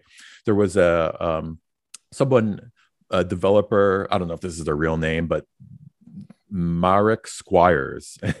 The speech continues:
<laughs> they, they introduced some kind of, uh, malware code into one of the libraries that creates a, an infinite code loop. And it,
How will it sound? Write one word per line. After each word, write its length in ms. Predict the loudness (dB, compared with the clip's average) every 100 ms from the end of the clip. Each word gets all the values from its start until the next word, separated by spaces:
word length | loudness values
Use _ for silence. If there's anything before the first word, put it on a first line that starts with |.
| -8
<laughs> 340 | -10 -16 -10
they, 480 | 2 6 6 4 -2 -4
they 140 | -2
introduced 560 | 0 -2 0 0 0 0
some 160 | -2
kind 260 | 0 -2 0
of, 240 | -2 -6 _ _ _ -6
uh, 380 | -2 -2 -2 -6
malware 960 | -6 -2 2 4 4 2 2 2 0 -4 _ _ -14
code 400 | 0 2 2 0
into 240 | -4 -6
one 180 | -4 -2
of 60 | -2
the 100 | -2
libraries 840 | 0 0 0 0 -2 -2 -6 -4
that 260 | -6 -6 -6
creates 340 | -4 -4 -4
a, 320 | -4 -4 -6 -8
an 120 | -10 -8
infinite 560 | -6 -4 -4 -4 -6
code 380 | -4 0 0 -2
loop. 500 | -4 0 0 -2 -10
And 440 | -8 -6 -6 -10 -12 -20 -20 -20 _ _
it, 240 | -10 -10